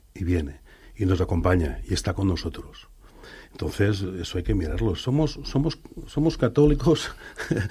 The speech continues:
romanos, ¿sabes? Y, y apostólicos.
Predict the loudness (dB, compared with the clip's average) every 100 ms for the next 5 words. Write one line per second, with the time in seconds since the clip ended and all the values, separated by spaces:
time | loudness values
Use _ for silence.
0 | -6 -10 -2 0 4 4 4 6 6 6
1 | 4 0 -4 -6 -6 -10 -2 4 8 8
2 | 6 -2 -14 -4 4 4 6 6 6 8
3 | 6 4 2 -2